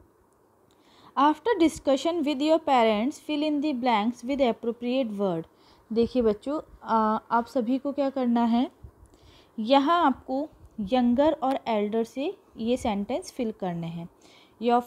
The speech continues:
father is dash than your uncle। बच्चों आपके घर में आपके अंकल होंगे, उनसे आपके फादर एल्डर हैं, बड़े हैं या छोटे हैं, तो यहाँ लिखेंगे यंग, younger than your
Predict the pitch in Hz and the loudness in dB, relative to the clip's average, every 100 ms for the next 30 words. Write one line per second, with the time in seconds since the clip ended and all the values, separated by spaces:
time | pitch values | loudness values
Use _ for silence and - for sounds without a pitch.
0 | 254 214 202 240 262 294 269 196 208 202 | 4 4 4 2 0 -4 -6 -6 0 0
1 | 254 254 208 202 196 240 - 202 175 185 | 0 -2 -2 -2 0 -4 -4 -6 -6 -6
2 | 185 208 285 262 285 262 254 247 247 247 | -4 -4 -4 -4 -4 -2 0 2 0 -2
3 | 262 208 202 240 240 226 247 220 214 262 | -6 -6 -4 -2 -2 -2 -2 -4 -4 -4
4 | 233 - 247 - 240 202 233 - 208 190 | -4 -4 -10 -8 -6 -4 -4 -4 -2 -2
5 | 196 240 233 262 - _ - - 202 208 | 0 -2 -2 -6 -8 _ -20 -10 0 2
6 | 214 254 262 294 370 427 - 220 - 190 | 2 2 2 0 -2 -6 -6 -8 -4 -6
7 | 180 175 - - _ - - 240 349 - | -4 -8 -10 -20 _ -20 -6 -2 -2 -6
8 | _ _ _ _ _ _ _ _ - - | _ _ _ _ _ _ _ _ -20 -20
9 | - _ _ - 220 220 226 220 214 220 | -20 _ _ -10 -4 0 0 -2 -4 -2
10 | 415 - _ _ _ - _ - - - | -4 -8 _ _ _ -20 _ -20 -20 -16
11 | 180 202 196 170 160 _ _ _ _ _ | -6 -4 -4 -6 -10 _ _ _ _ _
12 | _ _ _ 185 196 190 190 226 214 185 | _ _ _ -6 -4 -2 0 0 0 -2
13 | 180 262 - _ _ _ - 190 185 196 | -4 -4 -8 _ _ _ -14 -8 -4 0